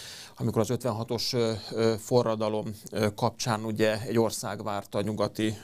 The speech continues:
ö, segítséget az Egyesült Államoktól döntően.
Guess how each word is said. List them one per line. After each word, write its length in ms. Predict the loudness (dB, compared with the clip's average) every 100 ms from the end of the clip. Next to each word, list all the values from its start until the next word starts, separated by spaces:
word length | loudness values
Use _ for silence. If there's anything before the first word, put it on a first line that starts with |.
| -10
ö, 240 | -2 2 2
segítséget 840 | 2 2 0 -2 2 4 4 4 2
az 100 | -6
Egyesült 500 | -4 -2 0 2 0
Államoktól 760 | -2 -4 -6 -2 0 2 0 -2
döntően. 540 | 0 0 2 2 2